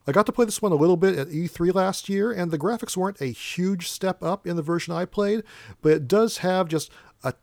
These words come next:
ton of content and a lot of cool new features like new cutscenes, a new hardcore difficulty mode, and these new newlywed mode scenarios that let you go on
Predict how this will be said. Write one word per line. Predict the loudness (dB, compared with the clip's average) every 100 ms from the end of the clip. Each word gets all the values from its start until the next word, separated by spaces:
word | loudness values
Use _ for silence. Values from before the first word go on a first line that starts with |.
| -10
ton | -8 0 2 4 2 -4 -10 -20 _ 0
of | 0 0 -2
content | 0 0 0 -2 -2 -4
and | -4 -2 -2
a | 0
lot | 2 4 2
of | 0
cool | 2 2
new | 2
features | 0 -2 0 0 2
like | 0 -2 -4
new | -6
cutscenes, | -2 -4 -2 -2 0 0 -4 -8 -18 -20 _
a | -2
new | 0 -2
hardcore | 0 -2 0 -2
difficulty | -2 -4 -4 -2 0
mode, | 2 2 2 -2 -14 -20 -8 -2
and | 0 0 -2 -6
these | -4 -2 -2 -4
new | -4 2 4 6 4 -2 _ _ -2
newlywed | 2 4 4 4 6 6 6 2
mode | 4 8 8 6 -2
scenarios | -2 4 4 4 4 4 2 0
that | -4 -2
let | 0 0
you | 2
go | 2
on | 2